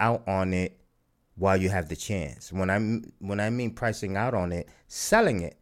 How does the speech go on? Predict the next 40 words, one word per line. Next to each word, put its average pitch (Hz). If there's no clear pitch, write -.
Selling 170
it, 180
making 135
money 160
off 131
of 120
it 127
to -
better 123
your 120
life, 110
whether 104
it's 107
enough 101
stuff -
to 107
sell 135
and 101
buy 110
your 113
own 113
first 104
house 151
or 127
your 143
second 156
house, 90
whatever 160
the 165
case 147
may 131
be. 117
If 123
you 123
sell 160
your 202
collector's 131
editions, 82
your 98
special 131